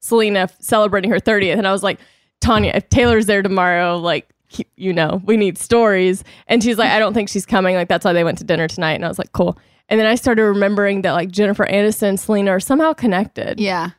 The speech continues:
Speaker 1: There's, like, a connection there. And I was like, "Jennifer Aniston,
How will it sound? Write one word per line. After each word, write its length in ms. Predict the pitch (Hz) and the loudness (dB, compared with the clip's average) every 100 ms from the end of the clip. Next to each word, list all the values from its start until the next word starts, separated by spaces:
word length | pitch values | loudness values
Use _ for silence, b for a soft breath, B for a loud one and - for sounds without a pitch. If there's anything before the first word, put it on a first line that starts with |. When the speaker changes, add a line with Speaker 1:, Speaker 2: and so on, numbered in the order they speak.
| _ - | _ 0
Speaker 1:
There's, 180 | 240 247 | 0 2
like, 160 | 240 | -2
a 80 | 233 | -4
connection 580 | - 226 233 254 - 185 | -2 0 0 0 -4 -4
there. 320 | 165 180 190 _ _ _ _ _ _ _ - | -4 -6 -10 _ _ _ _ _ _ _ 0
And 120 | 240 | 2
I 80 | 214 | 4
was 160 | 214 202 | 2 2
like, 220 | 208 190 190 175 | 0 -2 -12 -2
"Jennifer 360 | 208 185 185 | 0 0 0
Aniston, 680 | 170 196 185 - - - | 0 0 -2 -6 -10 -10